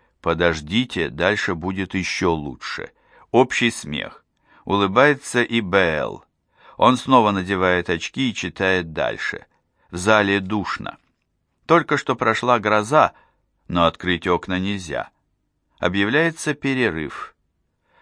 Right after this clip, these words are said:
В сцене пира на галере Помпея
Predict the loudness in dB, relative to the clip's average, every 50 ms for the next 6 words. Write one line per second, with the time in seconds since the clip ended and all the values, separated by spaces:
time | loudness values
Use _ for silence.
0 | _ -20 -18 -14 -6 0 2 2 2 2 2 0 -2 -2 _ -6 -2 0 2 2
1 | 4 4 4 2 2 -2 -4 -4 -4 -2 -2 -2 -2 0 0 0 0 2 2 2
2 | 0 0 0 -2 -2 -2 -4 -6 -4 -2 -2 0 0 0 -2 -4